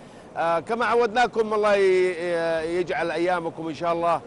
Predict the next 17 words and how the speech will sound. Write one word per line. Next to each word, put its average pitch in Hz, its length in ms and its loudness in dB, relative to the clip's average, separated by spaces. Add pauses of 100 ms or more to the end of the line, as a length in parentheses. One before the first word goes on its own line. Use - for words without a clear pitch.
(340)
وصيامكم 180 1000 0
مقبولاً 175 540 -2 (300)
يا 160 140 -2
رب 170 220 -2
العالمين، 170 500 0
ويسدد 190 540 0
رمي 190 260 0
كل 226 280 -4
من 202 160 -4
كان 175 360 -2 (360)
على 170 200 2
حدودنا 165 680 -2 (300)
الجنوبية 196 760 0
وفي 165 160 -4
كل 185 280 -2
موقع 180 400 -4
لخدمة 165 460 -6